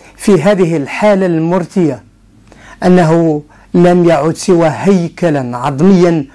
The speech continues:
متكائلا لا يستطيع أو لا تستطيع أن تميزه عن الجثث القديمة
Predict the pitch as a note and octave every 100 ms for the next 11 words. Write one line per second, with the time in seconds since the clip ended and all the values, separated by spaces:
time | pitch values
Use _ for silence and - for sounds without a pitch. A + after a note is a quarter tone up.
0 | - - - D#3+ D3+ F3 D#3 F#3 F3+ F#3
1 | F3 E3 C#3+ C3+ _ _ _ _ _ -
2 | - - E3 D3+ C3+ - E3+ D#3+ F#3 D3
3 | E3+ E3+ _ _ _ - E3 D3 C#3 E3
4 | - F3+ F3+ F#3+ F3 D3+ E3 D#3 F#3 E3+
5 | F3 F3 F3 _ _ _ - C#3+ D3 F3
6 | D#3+ C3 C3 G3 G3 - E3+ D#3 - F3
7 | D#3+ F3+ D#3